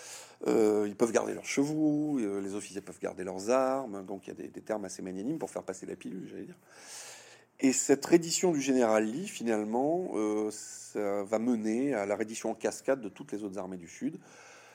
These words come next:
parce que c'en, c'en était l'icône. À partir du moment, autant que le général Lee tenait, tenait droit dans ses bottes, euh, face à Grant, bah, finalement, le Sud arrivait à te-, à tenir debout et, et à maintenir vaguement un espoir de quelque chose.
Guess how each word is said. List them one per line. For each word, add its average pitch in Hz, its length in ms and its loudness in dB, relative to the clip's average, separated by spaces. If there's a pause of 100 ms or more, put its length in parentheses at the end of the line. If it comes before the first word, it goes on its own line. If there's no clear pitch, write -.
(140)
parce - 180 -2
que 131 100 2
c'en, 104 320 -2
c'en 117 220 0
était 127 160 4
l'icône. 143 400 2
À 107 60 -2
partir 113 260 -2
du 113 100 -2
moment, 117 440 0
autant 123 260 2
que 143 60 -4
le 127 80 2
général 117 360 2
Lee 113 120 -6
tenait, 101 500 -4
tenait 98 220 -6
droit 98 180 -2
dans 98 100 -4
ses - 140 -6
bottes, 104 380 -2
euh, - 160 -6 (520)
face - 280 -4
à 104 60 4
Grant, 107 340 0 (120)
bah, - 140 -12
finalement, 98 340 -10
le 98 60 -12
Sud 110 300 -6
arrivait 95 240 -4
à 98 60 -6
te-, 92 280 -8
à 95 60 -8
tenir 98 260 -8
debout 101 540 -4
et, 98 80 -12 (440)
et 117 60 -4
à 117 60 0
maintenir 120 440 4
vaguement 117 380 6
un 107 80 2
espoir 110 420 2
de 101 60 -8
quelque 95 260 -8
chose. 156 300 -4